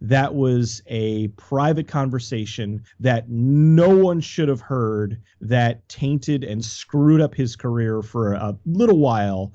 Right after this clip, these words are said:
but honestly, it's something that we should all, you know what, it, li-, like, like, the people that are wagging their nose at him have never said anything awful in the heat of the moment, have never said something horrible when you're passionate and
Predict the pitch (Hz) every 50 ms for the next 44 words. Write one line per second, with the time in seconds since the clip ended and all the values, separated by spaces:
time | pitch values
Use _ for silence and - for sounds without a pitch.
0 | _ - 95 95 131 123 123 107 123 123 135 143 139 - - - 131 120 120 117
1 | 113 - _ _ _ - - 117 117 - - - 143 127 120 139 127 127 117 113
2 | 113 107 113 127 135 135 - 160 135 127 - - 156 165 180 175 175 165 - _
3 | _ _ _ _ - 185 170 165 - _ _ _ _ - 175 170 190 196 160 175
4 | 180 185 165 - _ _ _ - 196 185 160 160 185 165 - 254 247 - 233 202
5 | 190 185 175 170 151 - - - 143 143 151 156 160 151 165 151 151 147 135 139
6 | 143 147 139 117 131 117 110 101 98 101 98 - _ _ _ - - 185 180 175
7 | 160 143 170 185 185 190 196 196 190 196 175 190 190 180 - - - 185 165 160
8 | 156 - - 139 151 160 160 151 - - 160 143 139 139 - 123 127 131 127 117
9 | - 135 127 120 123 139 135 139 135 131 120 117 - - 151 151 147 139 139 120
10 | 131 120 120 120 120 113 104 101 113 117 117 131 139 151 151 165 - - 156 135
11 | - - 151 123 135 123 120 113 120 127 135 135 131 120 113 117 110 110 107 -
12 | - - 127 147 135 127 131 127 - - - - 127 135 139 123 - - 135 127
13 | 131 - 113 117 117